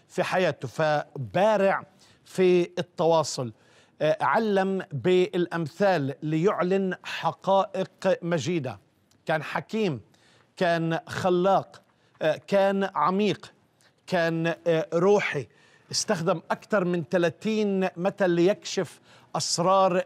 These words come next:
الملكوت ويعطي، آه، طبعا بعد، آه، ومعنى روحي، آه، عميق. آه، العظة على الجبل هي تعتبر الزبدة، تعتبر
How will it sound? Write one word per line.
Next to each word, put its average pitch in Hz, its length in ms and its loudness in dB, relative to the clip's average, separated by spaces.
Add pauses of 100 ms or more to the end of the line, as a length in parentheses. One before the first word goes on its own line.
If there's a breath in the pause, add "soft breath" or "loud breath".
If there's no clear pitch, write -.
الملكوت 175 880 -2
ويعطي، 170 760 0 (420 soft breath)
آه، 160 140 2
طبعا 175 720 0 (260)
بعد، 151 360 0 (380 soft breath)
آه، 160 300 0 (100)
ومعنى 160 680 0 (100)
روحي، 185 600 0 (100)
آه، 160 220 0
عميق. 175 440 0 (800 soft breath)
آه، 156 200 0
العظة 175 340 0
على 175 340 2
الجبل 160 600 0
هي 180 200 -2
تعتبر 175 460 -2
الزبدة، 131 640 -2 (400 soft breath)
تعتبر 180 580 0